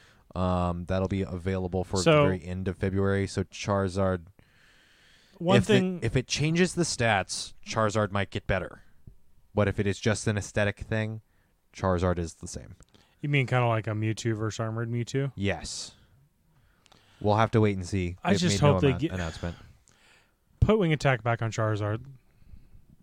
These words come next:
Speaker 1: There's no reason for it to be Legacy.
Speaker 2: If they did that, I would actually rate it.
Speaker 1: Yeah, that's true.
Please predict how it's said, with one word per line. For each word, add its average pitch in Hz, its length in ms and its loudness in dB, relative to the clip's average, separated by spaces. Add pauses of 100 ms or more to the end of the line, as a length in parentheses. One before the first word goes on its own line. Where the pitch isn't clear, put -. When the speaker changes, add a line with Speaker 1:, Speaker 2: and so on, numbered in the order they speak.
(300)
Speaker 1:
There's 92 140 -4
no 92 80 0
reason 85 260 -4
for 87 80 -6
it 80 80 -6
to - 60 -14
be 85 100 -8
Legacy. 85 380 -6 (920)
Speaker 2:
If 131 160 2
they 165 140 6
did 156 240 4
that, 170 200 6
I 139 140 2
would 139 140 4
actually 131 300 0
rate 117 240 -2
it. 120 120 -8 (1600)
Speaker 1:
Yeah, 117 180 2 (100)
that's 110 180 -2
true. 95 200 -2